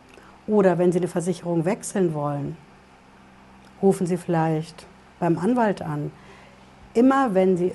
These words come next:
irgendwo anrufen, was einen Bezug zu den Positionen in Ihrer Steuererklärung hat,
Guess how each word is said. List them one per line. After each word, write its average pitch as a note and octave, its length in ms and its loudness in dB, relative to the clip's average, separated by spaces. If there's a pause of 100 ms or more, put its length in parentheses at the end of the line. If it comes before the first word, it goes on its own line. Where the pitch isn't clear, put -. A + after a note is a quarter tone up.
irgendwo B3+ 500 2
anrufen, G3+ 640 -2
was E3+ 200 -6
einen E3+ 240 -2
Bezug - 640 -6
zu - 100 -8
den F#3 200 -2
Positionen G3+ 720 -2
in G3+ 140 -2
Ihrer F3 200 -2
Steuererklärung D#3 920 -6
hat, D3 240 -12